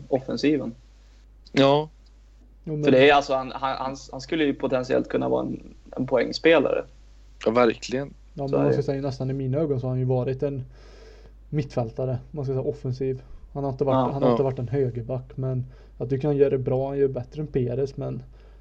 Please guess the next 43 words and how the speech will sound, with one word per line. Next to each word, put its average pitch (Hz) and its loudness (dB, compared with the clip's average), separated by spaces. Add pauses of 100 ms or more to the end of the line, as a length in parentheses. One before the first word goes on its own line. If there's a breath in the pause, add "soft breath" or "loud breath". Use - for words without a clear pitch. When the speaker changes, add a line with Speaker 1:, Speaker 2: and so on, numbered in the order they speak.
(140)
Speaker 3:
det 127 -4
håller 131 -2
inte 131 -2
i 131 0
längden. 127 -4
Man 135 -8
tycker 135 -6
man 131 -6
ser 139 2
det 131 -2
nu 127 -4
och 127 -4 (500 soft breath)
Kolarov 151 2
har 160 2
tröttnat 147 -4
lite 160 -2
på 131 -2
just 131 -2
med 127 -6
att 127 -12
han 127 -8
ska 131 -12
klacka. - -6
Speaker 2:
<laughs> - -20 (840 soft breath)
Ja, 135 6
Speaker 3:
Att 143 4
Speaker 2:
det 151 8
Speaker 3:
det, 202 6
jo, - 2
men 170 4
att 156 2
det 151 4 (120)
Speaker 2:
<laughs> - -14
Två, 156 4
tre 156 0
gånger 147 -2
per 131 -10
match. 123 -10
Speaker 3:
Jo, 156 2
men 151 0
Manolas 151 0
eller 156 -4
Fazio 139 -4